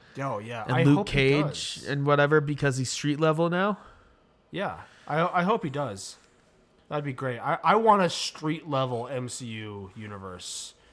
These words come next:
Speaker 1: but better than
Speaker 2: We're
Speaker 1: how
Speaker 2: getting
Speaker 1: Net-,
Speaker 2: that.
Speaker 1: but then
Speaker 2: I
Speaker 1: better, better than how Netflix did it.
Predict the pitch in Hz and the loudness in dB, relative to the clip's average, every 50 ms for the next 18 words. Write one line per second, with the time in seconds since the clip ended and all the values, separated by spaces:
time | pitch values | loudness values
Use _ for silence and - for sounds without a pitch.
0 | _ - - - - - - - - 139 127 127 - 160 160 165 175 170 196 240 | _ -20 -18 -18 -18 -18 -16 -2 -2 -2 0 2 2 2 2 4 6 8 8 10
1 | 262 311 277 196 165 135 123 120 120 120 117 - - 135 - - 170 170 143 170 | 10 10 10 10 10 10 8 8 8 6 6 4 -2 -8 -4 -2 -2 0 2 2
2 | 175 165 143 156 165 175 180 196 190 185 143 135 180 180 190 196 196 175 175 180 | 0 2 8 8 10 10 10 8 4 2 2 2 2 2 4 4 2 2 2 0
3 | 170 160 165 147 131 131 135 135 - - 135 120 - - - 110 101 95 87 - | 2 2 2 2 2 0 -2 -4 -4 -10 -12 -12 -12 -12 -14 -14 -16 -16 -16 -16
4 | - - | -16 -18